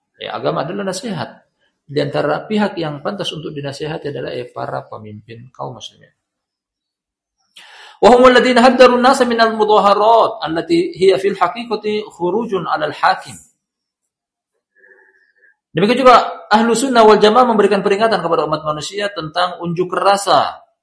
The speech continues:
demonstrasi, turun ke jalan. Yang mana sejatinya itu adalah bagian daripada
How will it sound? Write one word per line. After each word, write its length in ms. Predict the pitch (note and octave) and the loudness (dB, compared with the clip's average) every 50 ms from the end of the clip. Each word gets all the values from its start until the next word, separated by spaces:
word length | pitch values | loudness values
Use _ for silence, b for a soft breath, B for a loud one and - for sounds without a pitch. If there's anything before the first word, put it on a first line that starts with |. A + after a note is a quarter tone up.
| _ _ _ _ _ _ | _ _ _ _ _ _
demonstrasi, 1120 | C3 G#2 G2+ G2+ G#2 G#2 G#2 G#2 - - - A#2 A2 B2 B2 A#2+ - - - G2 G2 F#2+ _ _ _ _ _ _ _ _ | -16 -12 -12 -10 -10 -10 -12 -12 -14 -14 -12 -8 -6 -6 -6 -6 -8 -12 -14 -16 -18 -20 _ _ _ _ _ _ _ _
turun 320 | _ F#2+ F#2+ G2 G2 G#2+ A2 | _ -12 -10 -10 -10 -12 -12
ke 160 | - G#2 G2 | -12 -12 -8
jalan. 400 | A2 A2 A#2 A2 F#2+ E2+ D#2 - - _ _ _ _ _ _ _ _ _ _ _ _ _ _ _ _ _ _ _ _ _ _ _ _ _ _ _ _ _ _ _ _ _ _ _ _ b b b b b b | -4 -4 -4 -4 -6 -8 -10 -14 -20 _ _ _ _ _ _ _ _ _ _ _ _ _ _ _ _ _ _ _ _ _ _ _ _ _ _ _ _ _ _ _ _ _ _ _ _ b b b b b b
Yang 160 | - D3+ F#3 | 0 2 4
mana 140 | A#3+ C#4+ C4+ | 4 4 4
sejatinya 480 | C#4 - - A#3 A#3 C4 D4+ C#4+ C#4 A#3+ | 2 4 2 2 2 4 2 2 2 2
itu 160 | B3+ - C#4 | 2 4 4
adalah 300 | C4 A3 A3+ A#3 C4+ C4 | 4 4 6 4 4 4
bagian 340 | A3 A3+ A3 A#3+ C4 C4+ C4 | 4 4 2 2 0 0 0
daripada 560 | G3+ A3 A3 A3 G#3+ G#3+ A3+ A3 A3+ B3+ B3 | 0 0 -2 -2 -2 -2 -2 0 2 0 0